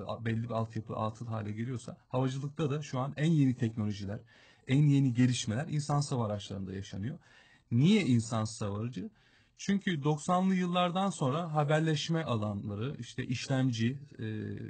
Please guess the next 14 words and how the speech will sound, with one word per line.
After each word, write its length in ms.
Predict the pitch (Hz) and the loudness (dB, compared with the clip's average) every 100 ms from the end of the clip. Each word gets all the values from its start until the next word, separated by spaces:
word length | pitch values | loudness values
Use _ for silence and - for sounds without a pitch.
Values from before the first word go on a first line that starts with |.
| - _ _ _ _ _ | -16 _ _ _ _ _
sensör 540 | - - 127 127 - 135 | -10 2 2 4 0 -2
teknolojileri 720 | 123 113 110 98 95 95 98 | -2 -2 -2 -4 -4 -6 -6
gibi 300 | 110 110 127 | -4 -4 -4
birçok 320 | 147 - 127 | -4 -2 -2
muhtelif 440 | 135 123 135 147 - | -2 -2 -2 -2 -4
teknolojilerde 640 | 127 127 123 120 117 110 | -6 -2 -4 -2 -2 -2
yaşanan 360 | 123 151 135 | -2 -2 -2
gelişmeler 440 | 120 147 147 123 113 | 0 -2 -4 -4 -2
artık 400 | 139 143 - - _ - - _ _ | -2 -2 -6 -12 _ -20 -20 _ _
bir 160 | 127 185 | 0 2
uçağın 400 | 165 - 147 147 | 0 2 2 2
içerisinde 800 | 139 147 143 - 123 120 131 156 - _ | 2 0 -2 -2 -2 0 -2 -6 -12 _
pilotu 360 | - 143 143 165 | -2 0 0 0
alarak 400 | 139 147 113 | 2 2 0